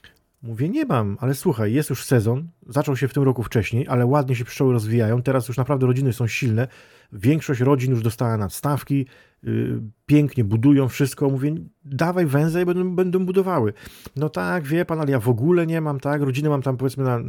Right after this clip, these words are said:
jeszcze niecałym korpusie, no, powiedzmy, tam osiem czy dziewięć ramek, no i, no i nie dam, bo to, wie pan, wychłodzę gniazdo i to, i tamto, i takie po prostu cały czas takie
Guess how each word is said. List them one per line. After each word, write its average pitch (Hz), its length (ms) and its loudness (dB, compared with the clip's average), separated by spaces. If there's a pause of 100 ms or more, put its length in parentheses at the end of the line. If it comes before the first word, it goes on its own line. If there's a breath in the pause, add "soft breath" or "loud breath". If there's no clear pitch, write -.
jeszcze 127 260 -2
niecałym 131 300 0
korpusie, 143 500 -4
no, 123 400 -6
powiedzmy, 120 340 -4
tam 110 220 -6
osiem 131 280 -2
czy 113 160 -8
dziewięć 110 280 -2
ramek, 135 320 -2 (680 loud breath)
no 131 160 -2
i, 151 320 2
no 147 120 -2
i 151 120 0
nie 175 240 -2
dam, 147 240 -2
bo 135 100 0
to, 139 200 2
wie 131 360 0
pan, 127 140 -2
wychłodzę 123 380 2
gniazdo 139 600 2
i 120 100 2
to, 135 200 0
i 131 80 0
tamto, 135 380 -2
i 135 100 -2
takie 131 240 -4
po 123 80 -4
prostu 127 300 -4 (320)
cały 156 420 -2
czas 135 360 -2
takie 131 320 0